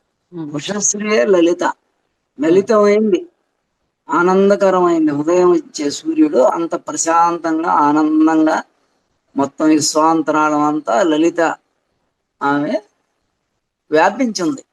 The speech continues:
Speaker 2: అరుణకాంతే లలిత, మొత్తం విశ్వాంతరాళం అంతా శివశక్తులు కలిసి ఉన్నాయి కాబట్టి. ఉమ్. సరే అయ్యా, అయితే మంచిది, బాగా చక్కగా చెప్పింది. ఇంకా ఉంది, బాగా పరిపూర్ణమైన జ్ఞానం ఉంది లలితమ్మలో.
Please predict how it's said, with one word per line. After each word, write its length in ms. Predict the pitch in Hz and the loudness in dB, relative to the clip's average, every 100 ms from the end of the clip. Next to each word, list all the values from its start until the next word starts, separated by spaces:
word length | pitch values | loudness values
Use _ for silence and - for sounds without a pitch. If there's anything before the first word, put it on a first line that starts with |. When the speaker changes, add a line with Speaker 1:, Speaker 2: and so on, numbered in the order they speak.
| _ _ _ _ - - | _ _ _ _ -20 -8
Speaker 2:
అరుణకాంతే 680 | 143 170 214 220 226 220 277 | -4 0 0 0 0 0 0
లలిత, 440 | 220 180 180 359 - _ - | 2 2 0 -2 -10 _ -10
మొత్తం 460 | 143 - - 226 | -10 -10 -8 -4
విశ్వాంతరాళం 840 | 214 165 - 190 175 170 165 160 160 | -2 -2 -2 0 0 -2 -2 -2 -2
అంతా 300 | 160 165 - | -2 -4 -4
శివశక్తులు 680 | - 185 180 175 - 170 156 | -4 -2 -2 -4 -6 -2 0
కలిసి 300 | 156 151 151 | -2 -4 -4
ఉన్నాయి 180 | 143 135 | -4 -4
కాబట్టి. 360 | 135 131 - - _ _ 131 | -6 -8 -14 -20 _ _ -6
ఉమ్. 140 | 247 - _ _ - _ _ | -6 -8 _ _ -20 _ _
సరే 260 | - 196 196 | 0 4 4
అయ్యా, 240 | 156 135 - _ _ _ _ _ _ _ _ _ _ _ _ 190 | 2 -4 -12 _ _ _ _ _ _ _ _ _ _ _ _ -2
అయితే 300 | 175 175 170 | -2 0 -2
మంచిది, 580 | 165 180 190 185 185 | 0 -2 0 2 2
బాగా 340 | 202 165 185 196 | 0 0 2 2
చక్కగా 460 | 190 196 214 202 | 0 -4 -2 0
చెప్పింది. 600 | 185 170 170 170 160 175 175 _ _ _ _ _ _ | 0 0 -2 -6 -4 -4 -6 _ _ _ _ _ _
ఇంకా 220 | 320 247 | -2 2
ఉంది, 520 | 233 220 233 220 285 202 | 2 2 2 4 2 2
బాగా 260 | 196 208 | 0 0
పరిపూర్ణమైన 1120 | 185 196 226 254 240 240 220 214 208 190 180 170 | 0 -2 0 0 2 2 2 0 0 0 -2 -4
జ్ఞానం 480 | 165 180 202 202 | -2 0 2 2
ఉంది 320 | 185 185 175 - | 2 2 0 2
లలితమ్మలో. 680 | 190 180 180 170 175 233 | 0 0 0 0 0 -2